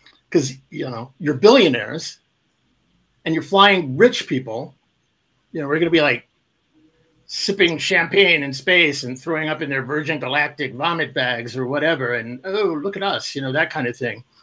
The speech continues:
And, uh, it, it has happened to some degree, not as bad as I had, had been afraid. Um, but again, this is the first tentative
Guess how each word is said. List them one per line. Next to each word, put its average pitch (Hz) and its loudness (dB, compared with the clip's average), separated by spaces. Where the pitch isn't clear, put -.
And, 160 6
uh, 156 6
it, 196 2
it 151 -6
has 185 2
happened 180 -2
to 143 -4
some 190 -4
degree, 196 2
not 277 -4
as 240 -4
bad 175 0
as 143 -4
I 139 -2
had, 135 -8
had 127 -12
been 127 -10
afraid. 120 -8
Um, 151 -4
but 180 -2
again, 196 0
this 196 -4
is - -10
the 214 -6
first 196 -2
tentative 139 -8